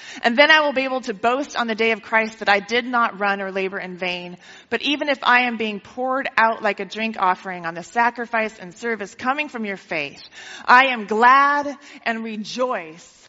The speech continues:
with all of you. So you too should be glad and rejoice with me." So this morning we're gonna unpack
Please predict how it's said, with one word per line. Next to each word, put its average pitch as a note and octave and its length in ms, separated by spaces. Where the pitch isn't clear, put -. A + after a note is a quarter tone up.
with G#3 280
all F3+ 340
of F3+ 220
you. D#3+ 340
So A#3 80
you A3+ 220
too A#3+ 280
should G3 240
be F3 140
glad F3 580
and G3 180
rejoice F3+ 680
with F3 200
me." E3+ 260
So C#4 120
this C#4 180
morning E4 280
we're D4 100
gonna C4+ 180
unpack C4+ 420